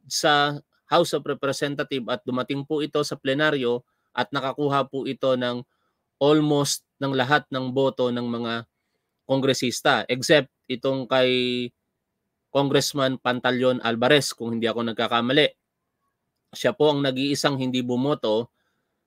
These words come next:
para po hindi sipain itong si Arnulfo Teves bilang kongresista.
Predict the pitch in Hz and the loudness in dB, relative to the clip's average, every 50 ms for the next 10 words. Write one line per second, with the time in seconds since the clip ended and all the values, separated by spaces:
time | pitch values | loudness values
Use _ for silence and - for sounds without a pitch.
0 | _ _ - 120 127 131 139 135 - - 143 135 135 135 131 - - - _ _ | _ _ 2 4 4 4 4 2 2 2 2 2 4 2 2 0 -2 -6 _ _
1 | _ _ _ _ _ _ _ _ _ 135 135 131 143 143 - - 131 - 139 131 | _ _ _ _ _ _ _ _ _ -6 -2 0 0 2 2 0 0 2 2 4
2 | 127 127 143 143 131 - 123 117 - 127 123 - - 123 127 120 123 131 131 120 | 4 4 2 0 -2 -4 -8 -6 -6 -6 -6 -4 -2 -2 -2 0 -2 -4 -6 -6
3 | - - 123 - 135 135 127 107 101 101 - - - - _ _ _ _ _ _ | -6 -8 -4 0 0 0 0 0 -2 -4 -4 -8 -10 -14 _ _ _ _ _ _
4 | _ - 113 135 139 139 135 127 123 120 120 120 120 120 117 117 113 110 - _ | _ -2 2 2 4 6 6 4 4 2 0 -2 -4 -4 -6 -8 -10 -12 -16 _
5 | _ _ _ _ _ _ _ _ _ _ _ _ _ _ _ _ _ _ _ _ | _ _ _ _ _ _ _ _ _ _ _ _ _ _ _ _ _ _ _ _
6 | _ _ _ _ _ _ _ 143 143 143 131 135 127 - 131 - - - 151 139 | _ _ _ _ _ _ _ -2 0 2 0 0 0 -2 -4 -4 2 4 4 6
7 | 120 - - | 4 2 -2